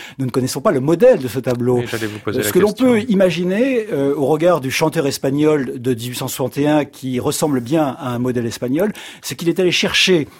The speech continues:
Speaker 1: quelque chose qui réalisait son idéal du torero espagnol. Et donc peut-être un modèle espagnol, mais un modèle espagnol, euh, rencontré à Paris.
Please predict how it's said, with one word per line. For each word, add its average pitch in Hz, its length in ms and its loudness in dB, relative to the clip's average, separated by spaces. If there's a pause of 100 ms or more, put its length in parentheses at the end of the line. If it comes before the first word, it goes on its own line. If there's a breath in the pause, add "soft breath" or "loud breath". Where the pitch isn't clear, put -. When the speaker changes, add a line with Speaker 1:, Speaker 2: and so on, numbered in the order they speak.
(220 loud breath)
Speaker 1:
quelque 143 220 -4
chose 208 360 -4
qui 165 300 -8 (320 loud breath)
réalisait 165 480 0
son 151 200 -4
idéal 175 720 0
du 123 160 -12
torero 127 560 -2
espagnol. 113 600 -8 (880)
Et 139 80 -10
donc 147 160 -4
peut-être 170 340 -2 (380 loud breath)
un 156 80 -6
modèle 143 300 -2
espagnol, 135 580 0 (100)
mais 151 80 -4
un 143 60 -2
modèle 131 220 -2
espagnol, 156 440 0 (300 loud breath)
euh, 120 140 -4
rencontré 123 420 -6
à 117 80 -4
Paris. 139 320 -4